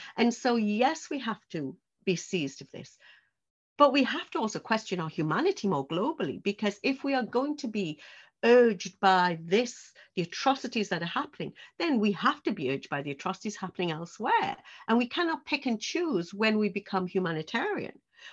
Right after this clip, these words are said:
We cannot pick and choose when our humanness kicks in and says, "Okay, we, we, we must be appalled at this, but nah, not, maybe not at that."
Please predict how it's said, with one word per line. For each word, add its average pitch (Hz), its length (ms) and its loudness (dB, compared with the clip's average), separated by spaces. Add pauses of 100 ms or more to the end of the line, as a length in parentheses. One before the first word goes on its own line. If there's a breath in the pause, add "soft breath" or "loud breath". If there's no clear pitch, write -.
We 208 60 -2
cannot 269 400 0
pick 247 140 -4
and 202 100 -2
choose 214 240 0
when 196 260 4
our 175 160 0
humanness 208 840 0 (220 soft breath)
kicks - 320 2
in 151 260 0 (180 soft breath)
and 185 140 -2
says, 185 240 2
"Okay, 202 240 2
we, 190 160 0
we, 180 240 -4
we 180 140 4
must 196 200 0
be 226 100 0
appalled 190 300 2
at 151 80 -6
this, 165 200 -2
but - 180 -4 (320)
nah, 262 460 4
not, 196 180 2
maybe 175 240 2
not 139 160 0
at - 120 -8
that." - 180 -10